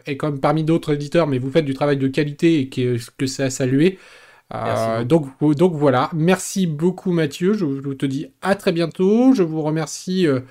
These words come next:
Speaker 1: sur le chat de nous avoir suivis, euh, n'hésitez pas à regarder Facebook, j'ai plus les dates en tête de nos prochains, euh, cafés rôlistes, mais, euh, mais on continue un petit peu tout ça, donc je vous dis à très bientôt sur Rollist T V.
Speaker 2: Ouais, merci à tous, passez une très bonne année, prenez soin de vous surtout, hein,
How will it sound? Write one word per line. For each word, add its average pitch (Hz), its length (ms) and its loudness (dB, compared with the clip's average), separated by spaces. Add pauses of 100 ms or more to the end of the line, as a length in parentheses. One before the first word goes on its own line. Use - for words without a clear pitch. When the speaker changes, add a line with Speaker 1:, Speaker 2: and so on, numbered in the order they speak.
(300)
Speaker 1:
sur 190 200 0
le 190 100 6
chat 196 220 2
de 165 180 -2
nous 180 220 2
avoir 175 220 2
suivis, 208 880 2
euh, 190 160 6
n'hésitez 165 380 2
pas 185 100 4
à 175 40 8
regarder 170 320 4
Facebook, 165 300 -2
j'ai 165 140 2
plus - 240 -4
les 202 80 6
dates 185 220 2
en 165 80 -2
tête 180 160 0
de 156 100 -2
nos 156 140 0
prochains, 165 520 0
euh, 131 40 0
cafés 160 300 0
rôlistes, 151 400 0
mais, 139 280 2
euh, 110 80 0 (460)
mais 165 180 6
on 175 140 6
continue 175 480 2
un 151 60 0
petit - 140 -6
peu 175 140 2
tout 160 160 -6
ça, 151 200 -2
donc 156 180 -6
je 143 100 -4
vous 127 160 -2
dis 175 300 -8
à 160 100 -4
très - 140 -6
bientôt 143 260 -4
sur 202 120 -2
Rollist 185 200 -2
T 175 60 0
V. 156 260 -4
Speaker 2:
Ouais, 143 180 -2
merci 170 300 2
à 190 80 4
tous, 190 400 0
passez 156 320 0
une 160 100 2
très 165 200 -2
bonne 160 180 4
année, 165 500 4
prenez 160 300 0
soin 170 280 2
de 165 60 0
vous 170 160 -2
surtout, 165 440 -2
hein, 151 260 0